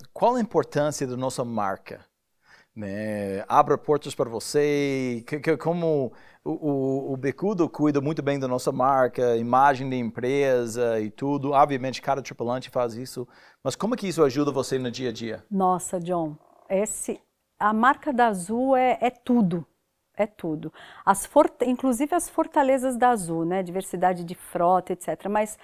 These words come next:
Speaker 2: a marca da Azul, você sabe que a gente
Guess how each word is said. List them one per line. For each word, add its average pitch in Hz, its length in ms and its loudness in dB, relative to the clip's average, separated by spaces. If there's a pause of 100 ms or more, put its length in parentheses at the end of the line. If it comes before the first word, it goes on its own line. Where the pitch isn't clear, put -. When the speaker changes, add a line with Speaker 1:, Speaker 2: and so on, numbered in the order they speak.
(340)
Speaker 2:
a 208 100 6
marca 254 360 6
da 190 120 4
Azul, 196 280 0
você 208 340 -2
sabe 233 300 2
que 226 140 -4
a 214 40 0
gente 214 320 -8